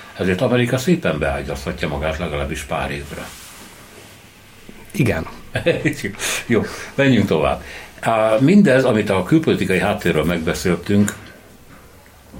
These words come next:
Speaker 1: az, eh, ahhoz egy, eh, nagyon erős amerikai, vagy stabil belpolitikai helyzet kell.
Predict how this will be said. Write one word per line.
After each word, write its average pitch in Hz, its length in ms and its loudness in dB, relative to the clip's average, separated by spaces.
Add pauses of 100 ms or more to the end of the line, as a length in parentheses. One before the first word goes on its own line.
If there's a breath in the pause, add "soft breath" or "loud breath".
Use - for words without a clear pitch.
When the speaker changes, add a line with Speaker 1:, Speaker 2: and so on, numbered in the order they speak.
(580 loud breath)
Speaker 1:
az, 90 380 0
eh, 80 360 4 (520 loud breath)
ahhoz 98 280 2
egy, 87 300 2
eh, 87 200 4
nagyon 92 520 2
erős 92 380 2
amerikai, 80 680 -2 (680 loud breath)
vagy 78 200 -8
stabil 95 420 0
belpolitikai 80 680 -2
helyzet 76 520 -2
kell. 85 400 -2